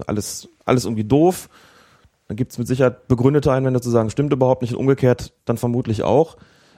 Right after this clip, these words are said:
Ich habe mich ein bisschen umgehört bei Leuten, die im Schiedsrichterbereich täti-, tätig sind und das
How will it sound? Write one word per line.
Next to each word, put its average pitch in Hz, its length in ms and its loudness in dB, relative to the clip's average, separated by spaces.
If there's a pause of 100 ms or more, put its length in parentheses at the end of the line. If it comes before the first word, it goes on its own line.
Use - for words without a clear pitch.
(1000)
Ich 147 120 0
habe 185 120 2
mich 190 100 -2
ein 180 60 -2
bisschen 156 220 -2
umgehört 214 420 0 (280)
bei 143 200 2
Leuten, 156 320 2
die 143 420 0 (400)
im 131 100 -4
Schiedsrichterbereich 135 640 0
täti-, 160 440 -4
tätig 160 300 -2
sind 156 440 -4 (960)
und 135 120 2
das - 300 0